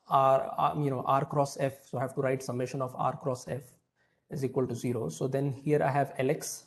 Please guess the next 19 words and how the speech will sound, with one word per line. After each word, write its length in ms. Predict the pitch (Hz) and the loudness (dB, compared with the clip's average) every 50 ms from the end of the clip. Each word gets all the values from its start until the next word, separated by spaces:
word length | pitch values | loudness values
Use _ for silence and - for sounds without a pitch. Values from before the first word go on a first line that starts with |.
| _ - | _ -4
I 140 | 131 127 123 | -2 -2 -2
cap 440 | - - 147 120 120 156 - - - _ _ _ _ _ _ _ _ _ _ _ _ _ _ _ _ | -2 0 0 0 0 -2 -6 -10 -18 _ _ _ _ _ _ _ _ _ _ _ _ _ _ _ _
is 240 | 170 131 - - - | -6 -6 -6 -6 -8
the 280 | - - 139 131 131 127 | -4 -2 0 0 0 -2
first, 560 | 131 - - 127 135 135 135 - - - - | -4 -2 2 2 2 2 2 -4 -8 -2 -2
um, 800 | 160 127 123 123 120 117 117 - - - - 143 - - - - - - - - _ _ _ _ - | 0 0 2 0 0 0 -2 -2 -4 -6 -8 -10 -10 -12 -12 -16 -18 -20 -20 -20 _ _ _ _ -8
um, 600 | 131 120 113 110 110 127 135 143 - - 147 - - _ _ _ _ _ _ _ _ _ _ _ _ _ _ _ _ _ _ _ _ _ _ _ _ _ - | -6 -6 -6 -6 -8 -10 -12 -14 -16 -16 -18 -20 -20 _ _ _ _ _ _ _ _ _ _ _ _ _ _ _ _ _ _ _ _ _ _ _ _ _ -14
this 140 | 160 - | -14 -10
thing, 220 | - 131 120 - - - _ _ | -8 -8 -8 -8 -10 -14 _ _
and 180 | - 160 151 147 | -10 -8 -6 -6
displacement 460 | 147 - - 147 127 - - 127 123 | -8 -8 -6 -6 -4 -4 -2 -2 -2
vector 280 | 120 113 - - 147 156 | -2 -4 -4 -6 -6 -6
cross 480 | - - 147 135 131 135 135 - - - - _ _ _ _ _ _ _ _ _ _ _ _ _ _ _ _ | -4 2 4 6 6 4 2 -4 -12 -16 -20 _ _ _ _ _ _ _ _ _ _ _ _ _ _ _ _
R 320 | - 131 131 131 135 160 - - | 2 4 4 4 4 0 -2 0
two 220 | 170 156 147 147 - | 2 2 2 2 0
times, 600 | 135 123 123 131 170 - - - - - _ _ _ _ _ _ _ - | -2 -2 0 -2 -4 -6 -8 -12 -14 -16 _ _ _ _ _ _ _ -12
uh, 360 | 156 151 139 135 131 123 127 | -8 -6 -6 -4 -4 -6 -6
K 240 | - - 143 127 123 | -6 -4 -4 -4 -2
cap, 340 | - - - - - - | -4 -6 -8 -8 -10 -14